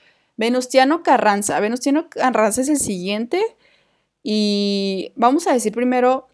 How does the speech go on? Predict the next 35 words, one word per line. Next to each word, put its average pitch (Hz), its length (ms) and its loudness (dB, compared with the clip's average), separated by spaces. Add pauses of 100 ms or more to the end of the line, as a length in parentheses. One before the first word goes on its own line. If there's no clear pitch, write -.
(160)
lo 202 240 0
que 196 320 2
es 214 80 -2
de 233 100 4
sus 208 220 -4
datos, 170 400 0
¿no? 277 260 -2 (200)
Nació 226 340 2
el 254 80 2
veintinueve 269 480 0
de 277 60 4
diciembre 214 500 -2
de 240 100 -2
mil 202 200 -4
ochocientos 220 640 -8
cincuenta 269 520 -4
y 277 60 -2
nueve 220 340 -4
en 220 220 -10
Cuatro 214 300 -6
Ciénegas, 185 560 -10
Coahuila. 175 600 -10 (640)
Sus 247 220 -4
padres 254 360 6
fueron 294 220 2
el 285 140 0
coronel 208 420 -4
Jesús 247 280 -8
Carranza 294 520 -2
y 277 40 -4
doña 214 240 -4
María 190 220 -2
de 190 80 -2
Jesús 190 380 -10
Garza. - 380 -6